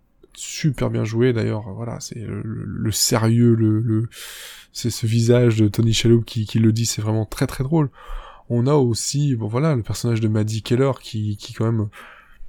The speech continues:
elle aussi n'a, n'a pas sa langue dans sa poche et n'a, et, et a aussi quelques mots à dire. Euh,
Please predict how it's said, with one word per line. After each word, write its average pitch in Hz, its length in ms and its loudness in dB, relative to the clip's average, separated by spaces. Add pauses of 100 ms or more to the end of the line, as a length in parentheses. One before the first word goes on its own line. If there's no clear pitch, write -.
(140)
elle 120 160 2
aussi 131 340 -2
n'a, 107 220 0
n'a 104 160 -4
pas 104 160 -2
sa - 120 -6
langue 110 140 -2
dans 104 80 -6
sa 110 200 -4
poche 123 420 -2
et 113 60 -4
n'a, 107 380 -4 (840)
et, 123 560 -4
et - 40 -8
a 127 60 -4
aussi 123 220 -6
quelques 120 220 -6
mots 113 240 2
à 107 60 0
dire. 156 480 0
Euh, 107 380 -2